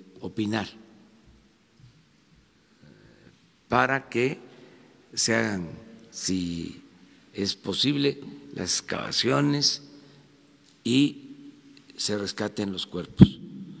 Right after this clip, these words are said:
se rescaten los restos de los fallecidos. Eh,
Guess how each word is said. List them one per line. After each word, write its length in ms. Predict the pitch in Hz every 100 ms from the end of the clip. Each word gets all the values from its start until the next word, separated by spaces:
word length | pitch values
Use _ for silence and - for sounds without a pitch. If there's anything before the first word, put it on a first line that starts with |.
| - - - -
se 160 | -
rescaten 560 | 101 101 - 113 113 107
los 160 | 95 87
restos 580 | 98 - - - - - _ _ _ _ _ _ _ _ -
de 160 | - 104
los 340 | 104 - - - -
fallecidos. 960 | - 92 85 76 - - - - - - _ _ _ _ _ _ _ -
Eh, 840 | 101 107 107 107 104 101 98 92